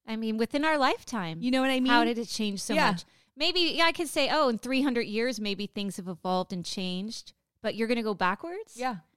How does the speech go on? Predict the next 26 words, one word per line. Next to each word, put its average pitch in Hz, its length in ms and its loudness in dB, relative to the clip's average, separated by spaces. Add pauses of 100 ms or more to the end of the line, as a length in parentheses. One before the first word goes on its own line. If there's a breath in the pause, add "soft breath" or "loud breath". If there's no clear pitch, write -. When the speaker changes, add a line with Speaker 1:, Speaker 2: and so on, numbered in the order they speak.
(420 soft breath)
Speaker 2:
So 302 200 0
rather 320 320 6
than 392 100 0
asserting 285 420 -2
that 208 120 0
human 269 420 0
life 214 300 0
begins 208 320 0
at 208 100 -2
any 226 200 0
specific 226 420 -4
point, 202 240 -4
the 202 60 -2
court 240 300 -2
simply 320 360 -2
declared 247 380 -2
that 214 100 -2
the 208 100 -4
state 247 320 -2
has 226 240 0
a, 196 80 -2
quote, 214 320 -4
"compelling 254 560 -2
interest," 226 380 -6
end 190 140 -6
quote, 202 220 -2